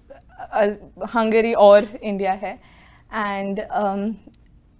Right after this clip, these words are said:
क्योंकि मैं इधर आई हूँ, मैं अपने देश, कम्युनिटी दोनों जगह से, अ, रिप्रेजेंट करती हूँ and मैं सोचती हूँ कि अगर मैं आज इधर कुछ सीख के जाती हूँ, तो मैं बाद में जाके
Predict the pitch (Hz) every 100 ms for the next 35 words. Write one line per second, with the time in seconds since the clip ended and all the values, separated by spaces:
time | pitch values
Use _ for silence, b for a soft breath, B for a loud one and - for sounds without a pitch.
0 | - - 269 262 277 254 233 269 - 208
1 | 220 240 262 247 226 214 - 233 233 214
2 | 220 262 - 233 214 214 220 240 247 226
3 | 226 240 240 208 208 208 233 - - -
4 | - - 208 202 196 202 208 196 180 202
5 | 202 220 - b b b b - 220 208
6 | 208 214 - 233 233 254 247 - 277 277
7 | 269 269 220 247 220 240 240 214 240 226
8 | 247 233 247 240 240 208 247 226 214 202
9 | 220 226 302 302 285 262 220 220 247 247
10 | 240 247 254